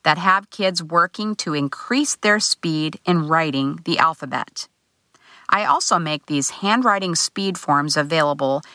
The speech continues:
as a free download for subscribers. Check the show notes to get your copy.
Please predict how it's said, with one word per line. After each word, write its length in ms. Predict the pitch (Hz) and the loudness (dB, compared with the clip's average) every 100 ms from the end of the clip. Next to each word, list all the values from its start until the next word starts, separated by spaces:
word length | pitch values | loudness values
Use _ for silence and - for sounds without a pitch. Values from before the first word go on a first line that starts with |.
| - | -8
as 180 | - 147 | -4 0
a 120 | 147 | 0
free 640 | 135 - 185 220 254 277 - | -2 -2 0 2 2 -2 0
download 560 | 214 190 160 135 139 143 | 2 2 0 -4 -6 -4
for 240 | 143 143 | 0 0
subscribers. 920 | - 147 - 151 135 123 - - - - _ _ _ _ _ _ | 0 -4 0 0 0 -4 -4 -4 -4 -10 _ _ _ _ _ _
Check 440 | - 220 240 - _ | 2 2 2 -8 _
the 140 | 202 202 | -2 0
show 280 | - 208 180 | 2 2 2
notes 360 | 139 135 - | 0 -2 -4
to 100 | - | -2
get 180 | 165 - | -2 0
your 140 | 160 | 0
copy. 540 | 143 170 143 135 - | 2 2 0 -4 -12